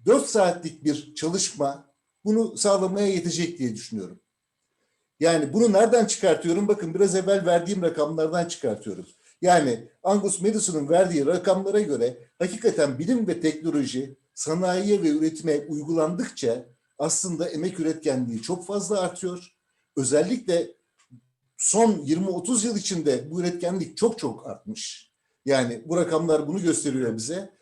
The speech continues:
Fakat bu işçiye, emekçiye yansımıyor. Bakın şöyle söyleyelim. Birim başına verdiğiniz ürün mesela ikiden dörde çıkmış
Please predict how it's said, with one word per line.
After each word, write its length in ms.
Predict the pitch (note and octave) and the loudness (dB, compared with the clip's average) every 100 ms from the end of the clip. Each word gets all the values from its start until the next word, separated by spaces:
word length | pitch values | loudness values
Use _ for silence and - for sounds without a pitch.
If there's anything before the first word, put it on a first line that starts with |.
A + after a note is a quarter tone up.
| _ | _
Fakat 480 | B3 A#3+ D#3+ - G3 | 2 4 2 0 -2
bu 360 | C#4 C4 - _ _ | -2 -2 -10 _ _
işçiye, 440 | - B3 - - F3 | -2 0 0 -4 -4
emekçiye 720 | F3 A3+ G#3 - - G3+ A#3 | 0 2 2 -2 -2 -2 0
yansımıyor. 680 | G#3 G3+ G3+ G3 D3 A2+ F3 | 2 2 2 0 0 2 2
Bakın 300 | A3+ A2 G#2 | 2 0 -10
şöyle 320 | - A3 F#3+ D#3+ | 0 4 6 4
söyleyelim. 540 | - B2+ A2+ F#2 G2+ _ _ _ | 2 0 -2 -6 -12 _ _ _
Birim 420 | D3 G#3+ C4 A#3+ F3+ | -2 2 4 4 4
başına 600 | D#3+ - B2+ A#2 B2+ _ _ _ _ _ | 0 0 -2 -4 -8 _ _ _ _ _
verdiğiniz 680 | D#3+ A3 A#3 G3 E3+ D#3 - | 4 6 6 4 2 0 0
ürün 200 | A3 G3 | -2 -2
mesela 560 | F#3 F3+ F3 D3 C3+ - | -2 -4 -2 -2 -2 -4
ikiden 440 | G3 A3+ A3 G3+ D3+ | -6 2 4 4 4
dörde 300 | D#3 E3 B3 | 2 2 -2
çıkmış 640 | - - D3+ - - _ | -4 -6 -8 -8 -10 _